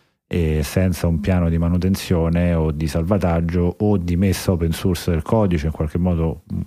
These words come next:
una qualche formula che possa aiutare anche semplicemente per fini di, di, di tracciabilità futura a mantenere questa creatività, e quindi lancia un alert perché giustamente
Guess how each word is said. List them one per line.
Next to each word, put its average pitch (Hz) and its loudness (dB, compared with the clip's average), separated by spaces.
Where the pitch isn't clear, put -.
una 87 0
qualche 87 0
formula 85 2
che 80 0
possa - -4
aiutare 80 0
anche 98 2
semplicemente 87 0
per 80 0
fini 82 -2
di, 78 -2
di, 73 -2
di 76 -6
tracciabilità 82 0
futura 90 0
a 82 0
mantenere 82 0
questa 90 0
creatività, 113 0
e - -2
quindi 82 0
lancia 92 0
un 95 4
alert 85 0
perché 73 -4
giustamente 76 -2